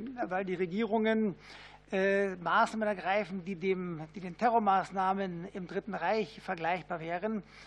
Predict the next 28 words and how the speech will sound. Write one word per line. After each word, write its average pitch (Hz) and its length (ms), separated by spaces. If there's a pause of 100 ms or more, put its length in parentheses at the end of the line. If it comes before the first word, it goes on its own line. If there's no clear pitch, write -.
(1120)
dann 190 100
ist 220 120
das 214 140
geeignet, 202 340
nicht 208 200
nur 226 60
unter 196 140
Juden, 226 600 (920)
sondern 196 180
eben 214 160
auch 214 160
in 202 80
der 202 80
gesamten 185 440
Bevölkerung 180 580
erheblichen 185 480
Unfrieden 196 680 (240)
auszulösen. 202 760 (420)
Und 180 140
dagegen 196 400
wendet 190 300
sich - 440 (640)
unsere 175 300
Strafverfolgungspraxis 214 1400 (200)
und 190 180
auch 185 140
unsere 160 240
Rechtsprechungspraxis, 202 1160